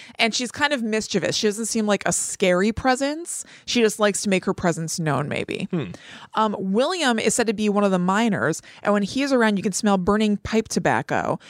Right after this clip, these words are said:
Speaker 1: like somebody's either has been smoking a pipe or maybe a cigar, but the smell of smoke. Um, people also say they've seen ghosts in the great room,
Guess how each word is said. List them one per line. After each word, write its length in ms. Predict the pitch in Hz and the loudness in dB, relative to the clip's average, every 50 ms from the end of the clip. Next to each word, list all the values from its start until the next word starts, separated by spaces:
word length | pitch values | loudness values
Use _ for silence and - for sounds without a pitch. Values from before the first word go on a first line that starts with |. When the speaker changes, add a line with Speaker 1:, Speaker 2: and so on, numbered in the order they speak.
| - - - | -20 -8 -2
Speaker 1:
like 140 | 208 214 190 | -2 0 0
somebody's 380 | - 214 196 196 202 185 - - | 0 0 0 0 0 -2 -2 -2
either 260 | 208 196 196 185 180 | 0 2 2 2 4
has 180 | 170 185 175 | 2 2 0
been 120 | 185 170 170 | 0 -2 -2
smoking 340 | - 196 180 - 185 180 160 | 0 0 0 0 -2 -2 -2
a 80 | - - | -2 -2
pipe 320 | - - 269 285 294 302 - | 0 0 0 0 0 0 0
or 100 | 240 214 | 0 2
maybe 320 | 208 202 196 185 185 180 | 2 2 2 2 0 0
a 120 | - 190 175 | 0 -2 -2
cigar, 440 | - - 180 151 151 - - - | -4 -6 -6 -6 -6 -4 -4 -2
but 160 | - 202 196 190 | 0 0 0 0
the 80 | 196 | -2
smell 340 | - - - 220 190 185 180 | -4 -2 0 0 0 2 0
of 120 | - 175 | 0 -2
smoke. 580 | - - - - 180 135 78 - - - - - _ _ _ _ - - - - - - - - | -4 -4 -4 -4 -4 -4 -4 -6 -8 -12 -16 -20 _ _ _ _ -20 -20 -20 -20 -20 -20 -6 0
Um, 320 | 214 202 196 190 180 185 190 - | 2 2 4 2 2 0 -4 -6
people 340 | - - 262 285 320 320 302 - | 0 0 2 2 4 2 2 2
also 320 | - 220 226 - - 233 226 | 2 0 0 2 0 0 0
say 220 | - - 220 208 - | 2 2 2 2 2
they've 140 | 202 190 - | 2 0 0
seen 240 | - - 196 190 180 | 0 -2 -2 -2 0
ghosts 280 | - 196 196 190 - | 2 2 2 2 0
in 140 | - 196 190 | -2 -2 -2
the 60 | 185 | -2
great 420 | - - - 160 165 160 165 - - | -4 -6 -6 -4 -4 -4 -4 -4 -4
room, 380 | 254 277 294 320 339 381 392 | -4 -2 -2 -2 -4 -6 -8